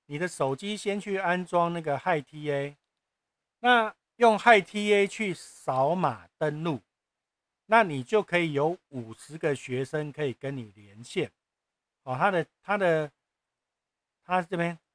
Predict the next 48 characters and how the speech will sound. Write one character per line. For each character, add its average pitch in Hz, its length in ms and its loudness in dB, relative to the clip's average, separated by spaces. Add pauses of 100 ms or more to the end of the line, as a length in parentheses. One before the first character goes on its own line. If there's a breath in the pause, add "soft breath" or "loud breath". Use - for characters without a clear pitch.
好， 123 220 -8 (340)
如 190 120 0
果 262 140 8
你 175 80 2
用 214 180 2
手 131 260 0
机 190 320 -6 (380)
安 185 160 0
装 180 200 2
了 151 120 0
Hi 160 260 4
T 156 240 -6
A， 147 200 -2 (420)
然 131 100 -4
后 180 120 4
在 196 180 4
里 131 160 -6
面 175 200 -4
用 170 180 0
扫， 135 380 -6 (160)
扫 120 200 -14
描 120 180 -6
去 165 180 -6
登 151 280 -2
录， 147 140 -4
你 117 120 -8
就 190 160 -4
可 165 140 -2
以 170 140 0
有 143 100 0
五 117 260 -10
十 - 120 -20
个 160 100 -6
学 131 180 -8
生 147 320 -4 (520)
跟 180 180 0
你 117 160 -4
互 151 240 -6
动， 151 240 4 (420)
然 147 160 4
后 214 100 6
你 147 140 -2
的 143 140 0
互 190 240 -4
动 175 320 2 (380)
的 139 160 -2
那 165 160 -6
个， 131 600 -4